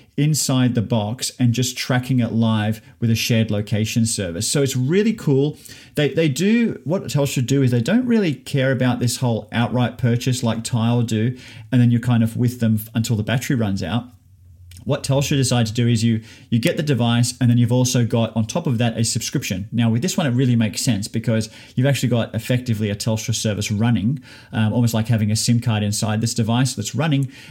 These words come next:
and it needs to be, you know, paid for, I guess. Uh, but they also have this service fee for their Bluetooth trackers as well, and I think that's a little bit unfair because, you know what, it's just a device, dude. I bought the device, it's got Bluetooth.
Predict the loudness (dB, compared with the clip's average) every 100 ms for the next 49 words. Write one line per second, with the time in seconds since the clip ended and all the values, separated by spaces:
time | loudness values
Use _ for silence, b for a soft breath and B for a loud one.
0 | B 2 2 4 2 0 0 2 2 -2
1 | -12 -4 0 0 -2 -4 -2 -2 -4 -6
2 | -6 -4 -4 -4 B B B -2 -2 0
3 | 0 0 0 0 0 0 2 2 2 2
4 | 0 0 0 -2 0 0 0 0 0 0
5 | 0 -2 0 0 -2 -4 -12 -4 -4 0
6 | 0 2 0 -2 0 0 0 -2 -2 -2
7 | 0 2 2 0 -2 -2 -2 0 0 -2
8 | -12 _ -6 -2 0 0 0 -4 -4 -6
9 | -2 -2 -2 -2 0 -2 -2 0 0 -2
10 | B B B -6 -2 0 0 0 0 0
11 | 0 -2 -4 -4 -2 -2 0 0 0